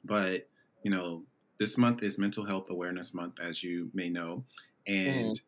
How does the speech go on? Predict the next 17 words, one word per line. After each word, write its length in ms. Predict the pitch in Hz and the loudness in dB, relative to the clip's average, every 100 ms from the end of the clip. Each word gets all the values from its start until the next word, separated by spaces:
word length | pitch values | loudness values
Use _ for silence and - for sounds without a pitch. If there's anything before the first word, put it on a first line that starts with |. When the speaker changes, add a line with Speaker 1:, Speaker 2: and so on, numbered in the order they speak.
| - | 0
Speaker 1:
you 100 | 117 | 2
know, 240 | 95 101 | 2 0
I'm 100 | 104 110 | 2 4
just 200 | 123 98 | 4 4
asking 340 | 98 - 107 | 0 0 0
everyone 340 | 98 98 95 | 2 2 2
on 120 | 92 90 | -2 -6
the, 120 | 98 - | -14 -4
on, 160 | 104 104 - - | -4 -4 -8 -6
I'm 160 | 101 101 | 0 2
asking 540 | 101 120 - 110 104 95 | 2 2 2 2 0 -2
everyone 500 | 95 101 90 90 85 | -2 -2 -2 -6 -6
on 120 | 87 | -6
the 80 | 87 | -4
show 240 | - 104 | 0 0
this 240 | 98 90 - | 0 -2 -2
month, 280 | 82 80 | -4 -6